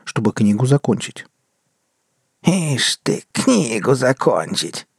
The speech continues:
"Так ты можешь это устроить? Или я обратился не по адресу?" "А ты не робкого десятку".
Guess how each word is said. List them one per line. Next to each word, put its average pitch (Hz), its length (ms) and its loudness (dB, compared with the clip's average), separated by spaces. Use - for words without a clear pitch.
"Так - 180 -6
ты 87 140 -2
можешь 156 360 4
это 92 160 -2
устроить? - 560 -4
Или 98 180 0
я 120 120 6
обратился 123 520 2
не 120 100 4
по 131 160 2
адресу?" - 380 -6
"А 160 240 4
ты 185 180 0
не 220 200 6
робкого 220 640 4
десятку". - 760 0